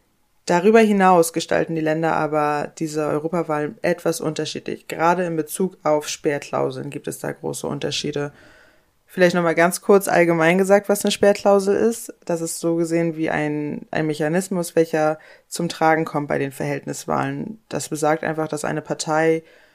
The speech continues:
oder auch eine Person nur dann ein Mandat erhält, wenn, ja, sie einen bestimmten prozentualen Stimmanteil nicht unterschreitet.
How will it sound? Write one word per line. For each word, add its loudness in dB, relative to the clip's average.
oder 4
auch 0
eine -2
Person 0
nur 0
dann 0
ein -4
Mandat -4
erhält, -6
wenn, -10
ja, 2
sie 0
einen 0
bestimmten 0
prozentualen 0
Stimmanteil -2
nicht -4
unterschreitet. -8